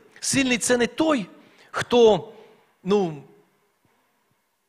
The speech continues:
не бореться. Сильний — це той, хто не вч-, не здався завчасно. Тобто людина, яка достояла до кінця, от чому терпіння?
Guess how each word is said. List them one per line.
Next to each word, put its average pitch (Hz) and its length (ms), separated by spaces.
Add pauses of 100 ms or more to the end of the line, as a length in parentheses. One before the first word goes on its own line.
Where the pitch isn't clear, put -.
(100)
не 208 200
бореться. 165 520
Сильний — 277 360
це 220 140
той, 277 220
хто - 160
не 220 100
вч-, - 260
не 190 160
здався 208 420
завчасно. 160 680
Тобто 160 240
людина, 220 340
яка 214 200
достояла 214 500
до 185 100
кінця, 214 320
от 214 100
чому 226 200
терпіння? 151 600